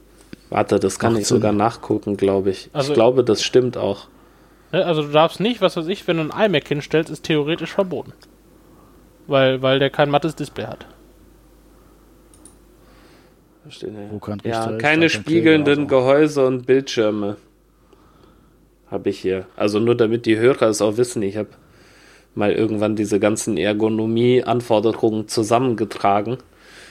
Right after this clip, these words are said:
Speaker 1: und, äh, schaue diese Präsentation gerade an. Wo das alles steht. Ist aber auch schon ein paar Jährchen alt und könnte ein Update vertragen. Aber tatsächlich
Speaker 2: Ja.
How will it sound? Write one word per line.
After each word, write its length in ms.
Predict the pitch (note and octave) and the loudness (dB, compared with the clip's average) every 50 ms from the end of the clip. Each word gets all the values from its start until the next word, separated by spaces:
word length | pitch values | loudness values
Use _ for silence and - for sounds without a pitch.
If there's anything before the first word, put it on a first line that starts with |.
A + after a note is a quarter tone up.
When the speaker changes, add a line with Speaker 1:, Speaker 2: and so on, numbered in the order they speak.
| - - _ _ | -20 -20 _ _
Speaker 1:
und, 320 | - G2+ G#2 G2+ - - | -8 -8 -8 -8 -10 -10
äh, 160 | - - G2+ G2 | -8 -8 -6 -2
schaue 540 | - - - A#2 A2+ A#2+ A#2 A2+ A2 F#2+ - - _ _ _ _ _ _ _ _ - | 0 0 2 4 4 4 4 2 0 -2 -6 -12 _ _ _ _ _ _ _ _ -8
diese 240 | G#2+ G2+ G2 G2+ G2 | -6 -2 0 -2 -2
Präsentation 1000 | - - A#2 A2 G2+ G2+ G2+ G2+ G2+ G#2+ G2+ - - - A2 G#2+ A2 A2 G#2 G2+ | 0 0 2 2 2 2 0 0 0 -2 -4 -2 -2 0 0 2 0 0 -4 -6
gerade 420 | - - - G#2 G#2 G#2 G#2+ F#2 | -4 -2 0 0 2 2 0 -2
an. 240 | D2+ G2+ G#2 G#2 F#2+ - - - _ - - - - - - - - - - - - _ _ - - - | -2 -2 -4 -4 -8 -10 -14 -20 _ -20 -20 -20 -20 -20 -20 -20 -20 -20 -20 -20 -20 _ _ -20 -16 -6
Wo 160 | A#2 G#2+ G#2 G2+ | -2 -2 0 0
das 200 | G#2 G2 - - | -2 -2 -2 -2
alles 280 | - G2+ G2+ G2 - | -2 -2 -2 -2 -2
steht. 320 | - - G#2+ G2+ - - - | 0 2 2 0 0 -2 -4
Ist 200 | - A#2 - C3 | -4 0 2 2
aber 180 | A#2 G#2+ G#2+ | 4 4 4
auch 80 | G#2+ - | 2 2
schon 180 | - B2 A2 | 2 0 0
ein 60 | G#2+ - | 0 2
paar 120 | A2+ A2 | 2 2
Jährchen 460 | A2 G#2+ A2 A2 A2 - A2+ G#2 G2 | 4 4 2 0 0 -2 -4 -4 -4
alt 460 | G#2 G#2+ A2 A2 G#2+ - - - - - - - - | -4 -4 -4 -4 -4 -6 -10 -16 -18 -20 -18 -12 -12
und 100 | A2 G2+ | -8 -4
könnte 260 | - G#2+ G#2 G#2 A2 | -2 -2 -2 -2 -2
ein 120 | G#2 G#2 G2 | -4 -4 -4
Update 400 | G2+ - - - G#2 G2+ - - | -6 -4 -2 0 0 0 0 -2
vertragen. 540 | G#2+ G2+ - - - G2+ G#2 G2+ G2+ F#2+ - - - - - - - - - - - - - - - - | -4 -4 -4 -4 -6 -6 -6 -6 -8 -10 -12 -16 -20 -20 -20 -20 -20 -20 -20 -20 -20 -20 -20 -20 -14 -10
Aber 220 | - G#2+ G#2 A2 G#2 | -6 -2 0 0 0
tatsächlich 520 | - A2+ G#2 - - A2 A2 A2 A2 A#2 A#2 | 0 0 0 2 2 2 4 4 4 2 2
Speaker 2:
Ja. 80 | A2+ | 0